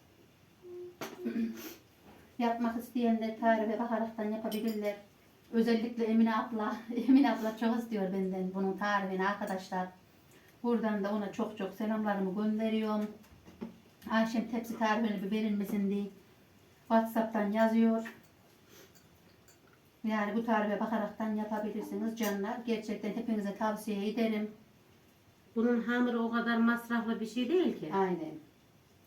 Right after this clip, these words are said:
Speaker 1: Benim patates salatam şu mu?
Speaker 2: Hı hı.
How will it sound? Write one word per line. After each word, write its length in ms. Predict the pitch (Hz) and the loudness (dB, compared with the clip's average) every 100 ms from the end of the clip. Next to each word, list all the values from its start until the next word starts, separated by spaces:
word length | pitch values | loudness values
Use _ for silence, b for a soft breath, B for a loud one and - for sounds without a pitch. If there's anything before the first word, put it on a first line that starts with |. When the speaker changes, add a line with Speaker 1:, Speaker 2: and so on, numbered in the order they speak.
| _ - - - - | _ -20 -20 -20 -6
Speaker 1:
Benim 180 | 247 226 | -2 -2
patates 380 | - - 240 - | -4 -8 -8 -4
salatam 340 | 226 226 233 | -4 0 -2
şu 160 | - 381 | 0 -2
mu? 180 | 175 - - - - - - - - - | -2 -6 -14 -20 -20 -20 -20 -20 -20 -8
Speaker 2:
Hı 60 | |
hı. 300 | 170 170 208 | -6 -6 -6